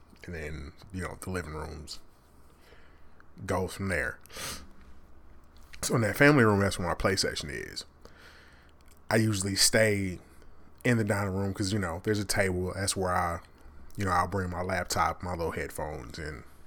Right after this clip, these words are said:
my P S five controller, and I game in here, you know, build my notes for this pod, or just, you know, surf on the internet, whatever, you know, whatever I'm doing. This day I'm making notes and shit, and I can see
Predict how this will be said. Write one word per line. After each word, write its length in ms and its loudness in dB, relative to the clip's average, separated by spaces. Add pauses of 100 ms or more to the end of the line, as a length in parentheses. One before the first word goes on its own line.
(720)
my 80 0
P 160 4
S 120 0
five 220 4
controller, 480 -2
and 240 -6 (240)
I 120 4
game 340 8
in 80 -2
here, 400 -6
you 160 -2
know, 200 -6 (240)
build 260 2
my 120 2
notes 300 0
for 160 0
this 140 0
pod, 560 2 (1160)
or 300 -2
just, 220 -2
you 80 -4
know, 140 -6
surf 280 0
on 80 -2
the 120 -4
internet, 520 -6
whatever, 440 -6 (140)
you 120 -4
know, 100 -4
whatever 300 4
I'm 100 -6
doing. 240 -12 (2500)
This 180 6
day 180 12
I'm 140 8
making 300 0
notes 260 -2
and 80 -6
shit, 300 -8 (600)
and 240 -2
I 120 -2
can 160 -4
see 420 6